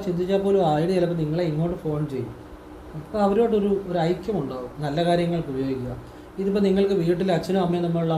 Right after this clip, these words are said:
മ-, ബഹളം ഉണ്ടെങ്കിൽ അത് മാറാനോ, അമ്മയും മക്കളും തമ്മിലുള്ള അഭിപ്രായ വ്യത്യാസം ഉണ്ടെങ്കിൽ അത് മാറാനോ, പ്രധാനമായിട്ട് അച്ഛനും മക്കളും തമ്മിൽ എപ്പോഴും ചില പ്രശ്നങ്ങൾ വീട്ടിൽ കാണാറുണ്ട്. ഈ അച്ഛനും മക്കളുമായിട്ട്, മക്കളുമായിട്ട് ഐക്യം ഉണ്ടാകുന്നതായിട്ട് ഈ വിദ്യ, ഈ ചിന്തിച്ച് ഈ വിദ്യ അമ്മ ചെയ്താൽ മതി, അച്ഛനും മക്കളും ഐക്യമാവും.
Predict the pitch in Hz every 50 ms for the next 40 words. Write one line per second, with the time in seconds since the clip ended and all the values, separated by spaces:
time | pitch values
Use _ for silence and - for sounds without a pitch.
0 | 151 151 147 - - - - - 160 165 156 147 139 123 165 170 170 165 151 147
1 | 151 147 147 143 143 147 151 143 139 139 139 143 165 190 175 - - - - -
2 | - - 147 143 156 165 175 180 170 156 143 - 175 175 180 180 175 175 165 160
3 | 160 151 147 147 147 - - 139 143 143 160 165 165 160 156 165 165 165 160 156
4 | 147 143 139 139 139 139 135 139 143 156 160 - - - - - - - - 160
5 | 170 180 185 190 196 196 196 185 170 170 - - 240 240 233 214 190 175 175 185
6 | 180 180 175 170 160 151 - - 170 165 151 143 151 - - - - - 143 139
7 | - - 160 165 160 143 143 143 156 143 135 139 135 139 139 135 123 117 113 120
8 | - - - - - 180 196 190 175 - - 240 240 226 208 190 202 196 202 202
9 | 196 196 196 190 190 - - 175 165 165 160 - 190 196 196 185 170 160 160 160
10 | - 196 185 170 165 170 170 170 170 170 170 170 170 160 156 160 170 170 156 156
11 | 143 139 165 208 233 226 - - - - - - - - - 156 - 160 - -
12 | 185 180 190 214 214 - 196 190 180 175 175 160 170 196 196 190 185 208 214 214
13 | 208 208 208 220 220 208 196 196 196 - - 180 170 160 226 220 214 208 214 214
14 | 208 208 202 196 196 208 202 196 202 202